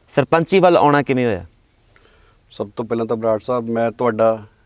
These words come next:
Speaker 2: ਤੇ ਨਿਊਜ਼ ਨੰਬਰ ਦੀ ਸਾਰੀ ਟੀਮ ਦਾ ਸਵਾਗਤ ਕਰਦਾ ਮੇਰੇ ਪਿੰਡ ਦੇ ਵਿੱਚ।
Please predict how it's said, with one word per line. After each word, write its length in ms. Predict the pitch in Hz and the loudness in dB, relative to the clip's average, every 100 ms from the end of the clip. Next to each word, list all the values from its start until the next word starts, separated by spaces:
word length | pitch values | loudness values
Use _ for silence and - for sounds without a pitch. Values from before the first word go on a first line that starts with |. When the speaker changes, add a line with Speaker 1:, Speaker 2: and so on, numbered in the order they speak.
| _ _ - | _ _ -8
Speaker 2:
ਤੇ 320 | 117 113 107 - _ _ 117 | -4 -4 -6 -10 _ _ -8
ਨਿਊਜ਼ 260 | 117 113 | -6 -4
ਨੰਬਰ 220 | 117 110 | -4 -4
ਦੀ 120 | 110 113 | -6 -6
ਸਾਰੀ 240 | 110 113 | -6 -6
ਟੀਮ 240 | 113 110 | -4 -4
ਦਾ 140 | 107 110 | -2 -4
ਸਵਾਗਤ 460 | 101 110 107 113 | -4 -4 -2 -4
ਕਰਦਾ 280 | - 117 117 | -6 -6 -4
ਮੇਰੇ 200 | 117 117 | -4 -6
ਪਿੰਡ 220 | 110 113 | -6 -6
ਦੇ 120 | 113 117 | -6 -6
ਵਿੱਚ। 260 | 117 - | -8 -12